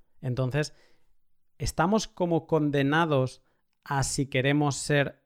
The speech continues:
cypherpunks, a tener que estar borrando constantemente la semilla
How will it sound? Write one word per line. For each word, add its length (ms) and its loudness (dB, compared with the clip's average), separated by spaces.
cypherpunks, 1000 0
a 220 -4
tener 480 -2
que 300 0
estar 540 -2
borrando 720 2
constantemente 800 -4
la 140 0
semilla 680 -2